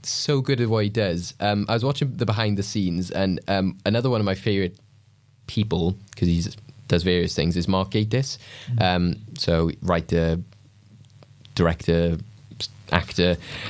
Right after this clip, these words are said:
Speaker 1: Um, he was in the behind the scenes as a fan of the film. Um, and he is talking about, uh, Peter Cushing, the intelligence that he brings to every role. So he's talking about how you can see that he's, even in his stupidest and most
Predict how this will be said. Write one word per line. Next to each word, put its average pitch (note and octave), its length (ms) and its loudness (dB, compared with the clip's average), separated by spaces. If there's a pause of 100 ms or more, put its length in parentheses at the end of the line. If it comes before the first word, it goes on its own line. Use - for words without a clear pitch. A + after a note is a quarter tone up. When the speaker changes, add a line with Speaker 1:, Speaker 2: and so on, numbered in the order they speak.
(100)
Speaker 1:
Um, F#2+ 380 2
he B2 260 2
was G#2 140 2
in F#2 320 2
the F2 100 0
behind E2+ 340 0
the E2+ 60 -4
scenes E2 300 -2
as E2 140 -2
a E2+ 60 -2
fan F2 360 0
of E2 100 -2
the - 60 -10
film. E2 400 0 (380)
Um, F2+ 320 2
and F#2+ 160 0
he A2 260 0
is G#2+ 120 -2
talking F#2 360 -2
about, F2 640 -2
uh, F2 240 0
Peter - 240 -6
Cushing, E2 680 0 (220)
the G#2+ 80 2
intelligence A2 680 0
that B2+ 80 -2
he A2+ 100 0
brings A#2 360 -2
to B2+ 120 -2
every A2+ 220 0
role. A#2+ 340 0 (260)
So - 180 0
he's F#2+ 300 0
talking G2+ 340 0
about F2+ 300 0
how F2+ 480 0 (280)
you G2+ 100 0
can G#2+ 120 0
see G#2 300 -2
that F2+ 220 -2
he's, F2+ 380 -2 (600)
even A#2 260 2
in G#2 120 2
his G2+ 140 0
stupidest F#2 680 -4
and F#2 140 0
most - 380 -2